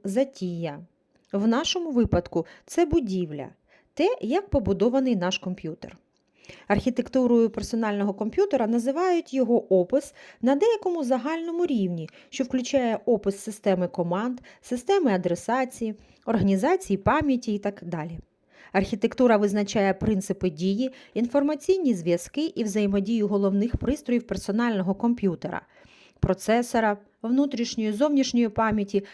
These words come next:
та периферійних пристроїв. Уніфікація архітектури персонального комп'ютера забезпечує їх сумісність з точки зору користувача.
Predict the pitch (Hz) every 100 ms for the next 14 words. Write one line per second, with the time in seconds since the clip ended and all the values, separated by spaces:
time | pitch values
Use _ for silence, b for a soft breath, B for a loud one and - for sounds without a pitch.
0 | B 247 320 269 220 202 202 214 208 196
1 | - 170 - 170 156 - _ _ _ _
2 | _ _ _ _ _ - 214 220 214 208
3 | 196 196 190 - 185 - 190 180 - 349
4 | 311 170 - 185 - 208 180 185 185 -
5 | 208 202 180 160 156 - B B B 190
6 | 220 277 - 381 370 320 285 226 202 -
7 | 202 208 302 - 359 - 202 196 - 180
8 | 196 240 233 202 202 - 180 170 - -